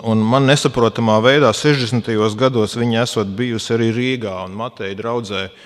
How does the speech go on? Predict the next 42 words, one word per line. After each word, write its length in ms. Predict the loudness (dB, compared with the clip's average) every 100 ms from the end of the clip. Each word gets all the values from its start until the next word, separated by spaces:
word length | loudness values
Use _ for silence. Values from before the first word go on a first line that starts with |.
| -20 -20 -20 -20 _
runājusi. 760 | -10 -4 -2 -2 -2 -6 -8 -12
Es 100 | -10
nezinu, 280 | -8 -8 -6
kā 160 | -6 -8
tas 160 | -10
ir 80 | -10
padomu 360 | -6 -4 -4 -4
kontekstā 540 | -6 -6 -6 -6 -4 0
iespējams, 600 | 0 -2 -2 -2 -4 -8 -10
bet 220 | -10 -10
viņas 400 | -8 -8 -8 -6
misija 400 | -6 -4 -4 -6
bija 200 | -4 -6
braukt, 360 | 0 0 0 0
kur 160 | 0
vien 180 | 2 2
var, 180 | 2 0
kur 160 | 0 -6
cilvēki 600 | -2 0 2 0 -2 -6
ir 80 | -6 -14 -20 -20 -20 -20 -20 -8
ļoti 320 | -4 -2 -2
lielā 240 | 0 2 0
konfliktā, 640 | 0 0 0 -4 0 0 2
naidā 380 | 2 2 4 4
uzrunāt 520 | 4 0 -2 -2 -2 -2
abas 200 | -2 -6
puses 400 | -8 -8 -8 -12
un, 140 | -14 -12
un 120 | -8
aicināt 480 | -8 -8 -8 -8 -8
Kristus 360 | -8 -8 -10 -10
dēļ 280 | -6 -6 -6
izlīgt 440 | -6 -6 -8 -8
un 80 | -8
piedot. 400 | -4 -4 -6 -6
Piedot 440 | 0 0 2 0 -2
pa, 140 | -4
un 160 | -2 -2
viņa 160 | -4
esot 240 | -4 -6 -4
sa-, 200 | -2 -2
sastapusi, 800 | 0 -2 0 -4 -4 -8 -8 -16